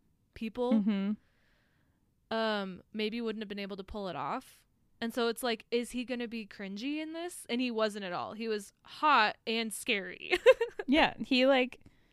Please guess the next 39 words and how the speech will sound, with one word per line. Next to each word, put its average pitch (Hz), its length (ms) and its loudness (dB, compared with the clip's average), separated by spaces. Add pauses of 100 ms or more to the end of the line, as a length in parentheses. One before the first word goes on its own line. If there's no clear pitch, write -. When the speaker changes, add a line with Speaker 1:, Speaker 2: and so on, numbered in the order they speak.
(200)
Speaker 2:
carried 233 440 2
his 240 180 -2
own 196 380 0
and 175 400 -4 (280)
was 202 200 -2
great. - 340 -8 (760)
Speaker 1:
Yeah, 185 220 -12 (540)
love 185 200 -14
it. 80 160 -16 (920)
Speaker 2:
Who's 247 280 4
your 254 160 8
Rosamund 208 520 4
Pike? 190 480 -2 (580)
Speaker 1:
Well, 339 540 -2 (500)
it 311 140 -4
was 320 240 -6
interesting. 320 640 -8 (100)
I 262 80 -6
think 339 220 -12
we 403 100 -4
both 247 280 -6
discovered 247 640 -8
that 220 180 -4
I'm 240 100 -6
like, 240 300 -8 (500)
"Why 247 240 -4
do 392 60 -2
I 480 200 -2
feel 359 140 -4
like 440 160 -4
I've 381 100 -6
seen 285 260 -8
her 349 100 -12
in 339 100 -10
so 302 180 -10
many 262 220 -10
things 262 400 -10
when 220 80 -10
I 214 160 -8